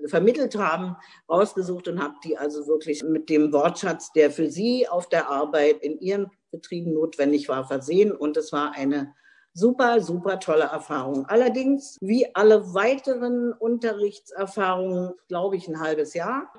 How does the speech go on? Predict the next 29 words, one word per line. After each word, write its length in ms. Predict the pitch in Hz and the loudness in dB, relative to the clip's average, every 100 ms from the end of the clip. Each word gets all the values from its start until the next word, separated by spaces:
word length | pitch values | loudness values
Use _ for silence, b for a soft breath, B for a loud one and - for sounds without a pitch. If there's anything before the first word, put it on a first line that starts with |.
| - | 0
Und 440 | 202 233 233 214 - | 8 8 8 -2 2
dann 380 | 196 202 233 220 | 4 6 4 2
ging 340 | 175 185 202 | 2 4 4
es 220 | 196 190 | 4 -2
wieder 280 | 170 170 170 | 0 4 4
zurück. 440 | - 143 127 123 - | 2 -2 -2 -4 -4
Zweitausendzwei 1700 | 185 202 214 208 220 214 - _ _ - - - 156 185 254 254 - - | 0 0 0 0 0 -2 -4 _ _ -20 -8 -4 0 0 0 -2 -10 -14
habe 220 | 175 196 | -10 -8
ich 80 | 196 | -6
dann 180 | 196 190 | -6 -6
also 380 | 170 175 170 165 147 - 170 151 208 | -6 -8 -10 -10 -10 -10 -12 -10 -8
wieder 320 | 196 190 185 | 0 0 2
zurück, 360 | 226 247 277 | 2 2 0
heißt, 440 | 196 208 214 - - 185 175 | -2 2 2 0 -14 -14 -12
ja, 280 | 170 165 180 | -2 -2 0
eventuell 500 | 190 185 208 202 - | -2 -2 -4 -4 -6
zum 200 | 180 185 | -6 -8
Arbeitsamt. 760 | - 202 240 233 - 220 240 - b b b _ | -4 -4 -4 -6 -8 -4 -4 -8 b b b _
Ähm, 280 | 185 190 190 - | -2 -2 -2 -6
ich 140 | 208 | 0
war 160 | 226 233 | 2 4
aber 140 | 190 | 2
nicht 160 | 175 170 | 0 -2
faul 260 | 226 240 | 0 2
und 400 | 226 202 190 - | 2 -2 -6 -10
habe 180 | 208 - | -10 -4
mich 200 | 202 190 | -6 -2
also 220 | 180 175 | -4 -2
nie 440 | 180 185 220 214 | 0 2 2 -2